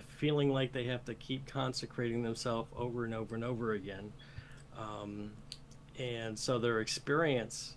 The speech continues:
isn't really fitting the doctrine very well. Uh, most people continue to struggle, uh, with,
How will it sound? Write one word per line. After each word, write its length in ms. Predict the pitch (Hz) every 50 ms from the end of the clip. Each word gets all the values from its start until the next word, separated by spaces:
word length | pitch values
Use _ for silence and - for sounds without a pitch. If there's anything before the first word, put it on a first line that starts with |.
| - - -
isn't 280 | - 131 120 135 131 - - - - - - -
really 560 | 113 123 143 147 139 123 120 117 110 104 101 - - - -
fitting 360 | - 147 143 135 135 123 117
the 100 | 104 104
doctrine 600 | 101 - - 117 117 117 117 - - 117 110 104 98
very 280 | 107 110 107 104 101 101
well. 520 | 101 110 127 131 117 98 92 85 - - - - - - - - - - - -
Uh, 160 | 107 107 104 104 104
most 360 | 110 120 127 135 - - -
people 640 | - 135 127 120 - - 117 113 110 107 110 110 - - - -
continue 480 | - 123 113 - - 131 127 135 139 135
to 120 | 135 123
struggle, 640 | 113 - - 120 113 107 107 101 107 101 101 101 101 - - - - - - - - - - - -
uh, 440 | 104 104 95 98 98 98 98 101 101 -
with, 320 | 107 117 110 104 101 98